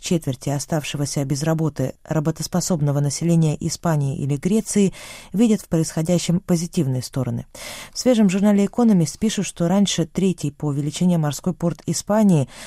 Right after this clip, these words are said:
в Барселоне принимал из-за рубежа больше товаров, чем отправлял на экспорт. Но в последнее время всё поменялось.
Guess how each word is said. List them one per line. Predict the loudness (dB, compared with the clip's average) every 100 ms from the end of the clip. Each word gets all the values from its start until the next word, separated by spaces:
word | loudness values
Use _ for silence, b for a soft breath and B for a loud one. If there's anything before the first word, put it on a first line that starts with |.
| B
в | -10 -2
Барселоне | 0 0 0 4 4 4 B B B
принимал | 2 4 4 2
из-за | 0 0 -2
рубежа | 0 0 2 0 -2
больше | -4 -2 -2 -2
товаров, | -2 0 -2 -2
чем | -2 -2
отправлял | -2 -2 0 2
на | 2 2
экспорт. | 0 -4 -10 -10 B B B -4
Но |
в | -2
последнее | -2 0 2 4
время | 4 6 4 2
всё | -2 -2
поменялось. | 2 4 6 4 -2 -8